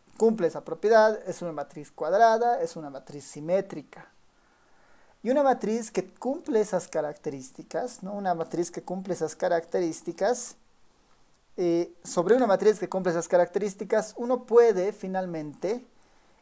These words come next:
descomponer esta matriz en términos de lo que en álgebra lineal se llama la descomposición de eigenvalores y eigenvectores, ¿no? La descomposición espectral,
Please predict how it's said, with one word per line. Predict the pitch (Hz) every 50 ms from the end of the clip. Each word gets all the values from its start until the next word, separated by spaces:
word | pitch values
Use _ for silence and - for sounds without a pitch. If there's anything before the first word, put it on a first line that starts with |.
| _ _ _ _ _ _ _ _ _ -
descomponer | 170 180 196 190 196 - 196 185 180 - 196 202 196 220 247 240
esta | 226 226 226 196
matriz | 180 175 175 - - 165 190 202 -
en | 190 185 170 -
términos | - 190 190 196 196 196 196 202 208 175
de | 175 160
lo | 160 160 -
que | - 165 156
en | 156 160
álgebra | 165 160 - 165 156 165
lineal | 156 147 147 156 156 156 156
se | - 165 165
llama | 170 165 165 180 202
la | 180 156
descomposición | 147 147 143 - - 156 147 - 156 147 151 147 - 165 170 165 165
de | 151 156
eigenvalores | 151 156 - 160 156 151 156 156 156 175 175 170 165 180 190 - -
y |
eigenvectores, | 160 147 - 156 143 147 147 - _ - 160 147 143 127 - 160
¿no? | 170 202
La | 202 175
descomposición | 151 151 - - - 151 - - 143 143 143 - - 160 156
espectral, | 147 - - - 147 - _ _ - 139 120 107 -